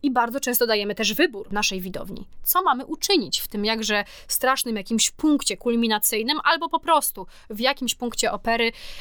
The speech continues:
y, czy mamy iść w lewo, czy mamy iść w prawo, czy mamy poczekać na autobus, czy mamy wsiąść do tego, który jedzie, bo to wszystko zmienia cały czas, e, jakby tryb tej, tej, tej, tej opowieści.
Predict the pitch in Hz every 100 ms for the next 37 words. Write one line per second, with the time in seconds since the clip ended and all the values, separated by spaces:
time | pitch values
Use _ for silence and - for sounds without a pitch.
0 | - - 254 226 226 226 233 262 285 220
1 | 208 190 165 208 - - 269 247 202 175
2 | - - 233 208 214 220 220 226 220 233
3 | 254 262 330 240 - - 185 175 185 190
4 | 190 - - - - 220 220 214 220 220
5 | 233 226 - 247 233 233 - - - 226
6 | 247 214 196 190 220 - - - - 190
7 | 185 185 170 170 - - - - 196 185
8 | 185 175 - - - 196 180 185 180 180
9 | 202 226 233 - 196 - - 180 - 220
10 | 220 214 208 196 170 - -